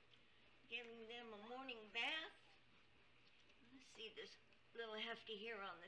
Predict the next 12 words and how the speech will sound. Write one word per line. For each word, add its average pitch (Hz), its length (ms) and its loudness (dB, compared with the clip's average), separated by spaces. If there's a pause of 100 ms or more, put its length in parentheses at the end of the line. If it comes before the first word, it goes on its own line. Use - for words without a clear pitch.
top. 185 320 6 (1200)
You 233 80 -8
don't 226 240 -4
know 208 80 0 (160)
who 220 160 4
this 240 240 -2
is, 202 320 2 (1040)
but 202 320 8 (1120)
he's 285 320 6
a 240 160 6
good 220 240 8
weight. 233 320 10